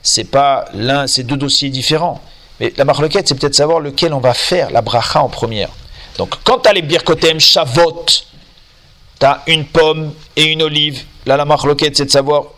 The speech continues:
celui sur lequel tu vas faire la bracha. Et quand les marlo-, et quand les birkotem ne sont pas shavot, alors à ce moment-là, la marloquette, elle est pas de savoir lequel va rendre patour l'autre, parce que tu peux pas le rendre patour. Marloquette, de savoir lequel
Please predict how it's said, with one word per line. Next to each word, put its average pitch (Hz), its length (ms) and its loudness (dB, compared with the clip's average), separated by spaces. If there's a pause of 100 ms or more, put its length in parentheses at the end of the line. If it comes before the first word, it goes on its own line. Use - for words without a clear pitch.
(300)
celui 143 480 -2
sur 143 220 0
lequel 143 300 -2
tu - 100 -2
vas 139 160 0
faire 160 400 0 (100)
la 120 100 4
bracha. 107 380 -2 (800)
Et - 60 -20
quand 131 140 -2
les 151 120 2
marlo-, 139 320 -2
et 104 140 -6
quand 147 180 0
les 156 100 0
birkotem 135 480 -2
ne 123 80 -8
sont 107 220 -6 (120)
pas 95 200 2
shavot, 135 480 0 (840)
alors 71 220 -6
à 95 40 2
ce 113 140 0
moment-là, 117 380 2
la 143 80 -2
marloquette, 135 580 0
elle 135 120 0
est 135 40 -4
pas 165 200 0
de - 60 -8
savoir 139 440 2
lequel 131 380 -2
va 117 120 2
rendre 117 180 -4
patour 147 380 0
l'autre, 165 240 -4
parce - 160 -10
que - 100 -14
tu - 120 -14
peux 107 120 -6
pas 139 180 2
le 131 60 -2
rendre 101 200 -4
patour. 82 320 -8 (320)
Marloquette, 98 360 -4
de - 40 -4
savoir 143 200 2
lequel 151 440 -2